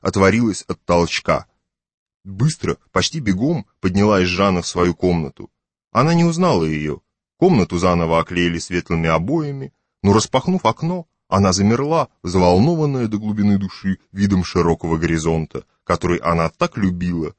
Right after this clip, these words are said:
рощицей, вязами, ландой и морем, испещренным темными парусами, которые издали казались неподвижными.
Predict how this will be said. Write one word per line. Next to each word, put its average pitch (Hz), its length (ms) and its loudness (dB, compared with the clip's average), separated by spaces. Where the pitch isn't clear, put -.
рощицей, 123 760 -2
вязами, 117 720 -2
ландой 123 680 0
и 165 60 -2
морем, 87 520 2
испещренным 131 840 -4
темными 160 440 0
парусами, 82 640 -2
которые 87 460 -2
издали 156 440 -6
казались 82 540 -2
неподвижными. 78 800 -6